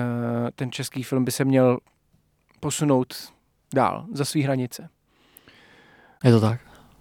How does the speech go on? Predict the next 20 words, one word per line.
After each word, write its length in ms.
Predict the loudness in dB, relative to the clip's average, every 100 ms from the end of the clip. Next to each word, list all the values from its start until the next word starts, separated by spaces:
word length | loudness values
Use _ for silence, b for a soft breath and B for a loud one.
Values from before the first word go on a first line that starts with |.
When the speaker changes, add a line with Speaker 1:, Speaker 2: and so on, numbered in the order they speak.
| b _
Speaker 1:
Jde 240 | -2 2 2
to 240 | 4 4 4
reálně 340 | 4 2 2
udělat? 320 | 2 0 0 -6 _ _ _ _
Speaker 2:
Myslím 180 | -2 2
si, 140 | 4 4
že 140 | 6
jde, 200 | 4 2 2
no 80 | 4
jasně. 300 | 4 4 -2 -4 _ -20 _ b b b -2
Speaker 1:
To 100 | 4
znamená, 260 | 6 6
musíš, 360 | 4 4 2 0 -4 -10
musíš 400 | -4 -4 -2 -2
to 120 | 0
natočit, 500 | 2 2 0 -4 -4
eh, 40 | -8 -4 -2 -2 -4 b b b b _
se 160 | -2 4
zahraničními 680 | 6 6 4 2 0 2
herci, 520 | 0 -2 -4 -4 -2